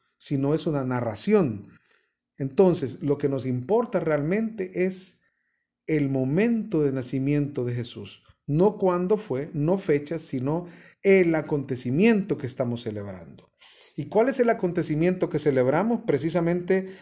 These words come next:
el versículo catorce con el que termina este evangelio nos lo dice. Eh, dice:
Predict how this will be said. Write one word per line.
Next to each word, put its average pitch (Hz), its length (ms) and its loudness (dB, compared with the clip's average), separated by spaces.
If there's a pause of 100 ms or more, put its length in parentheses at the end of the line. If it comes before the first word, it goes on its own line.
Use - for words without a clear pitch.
(240)
el 147 160 2
versículo 190 480 2
catorce 190 460 2
con 127 160 -4
el 120 80 -2
que 117 120 -4
termina 160 680 0
este 139 320 0
evangelio 160 500 2
nos 117 160 -2
lo 123 100 0
dice. 180 460 2 (1000)
Eh, 123 580 -2 (240)
dice: 165 840 0